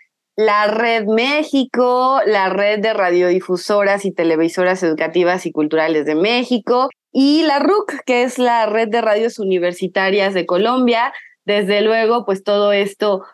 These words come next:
cobijado por la rum. La verdad es que va a ser un encuentro muy intenso. Ha sido también un encuentro de mucho reto, un encuentro muy ambicioso, pero la verdad es que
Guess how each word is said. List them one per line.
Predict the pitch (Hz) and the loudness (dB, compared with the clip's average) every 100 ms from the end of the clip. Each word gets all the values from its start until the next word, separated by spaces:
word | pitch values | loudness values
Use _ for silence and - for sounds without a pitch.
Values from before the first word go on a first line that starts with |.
| _ - | _ -2
cobijado | 208 202 196 214 208 220 208 | 0 2 0 0 0 0 0
por | 185 | 0
la | 180 170 | 0 0
rum. | 185 233 269 320 427 - _ _ | 0 2 2 2 -2 -10 _ _
La | 196 190 | -2 2
verdad | 196 202 208 214 | 2 2 2 0
es | 220 - | -2 -2
que | 214 | 0
va | 202 208 | 0 0
a | |
ser | 208 220 214 | -2 -2 0
un | 220 | 0
encuentro | 214 208 202 202 202 208 | 0 0 0 0 0 0
muy | 214 233 247 | 2 2 4
intenso. | 233 214 214 226 233 240 233 302 - _ _ | 2 2 2 2 0 0 0 -2 -6 _ _
Ha | 180 202 | -2 -2
sido | 202 233 220 220 | 0 2 2 0
también | 190 190 214 240 | 0 2 2 2
un | 240 208 | 2 0
encuentro | 196 202 196 196 202 196 | 0 0 0 0 0 2
de | 180 175 170 | 2 2 2
mucho | 196 262 269 262 | 2 0 0 -2
reto, | 190 190 185 185 196 254 339 _ _ _ _ | 0 0 0 0 0 0 -4 _ _ _ _
un | 220 220 233 | -2 2 2
encuentro | 226 220 214 214 220 | 2 0 0 0 2
muy | 220 247 330 | 2 4 2
ambicioso, | 302 220 202 214 202 196 208 208 | 2 0 -2 0 0 0 -2 -2
pero | 190 180 | 0 2
la | 180 175 | 2 2
verdad | 175 175 185 185 | 0 2 0 2
es | 202 202 | 0 -4
que | - 226 202 170 | -6 -2 0 -2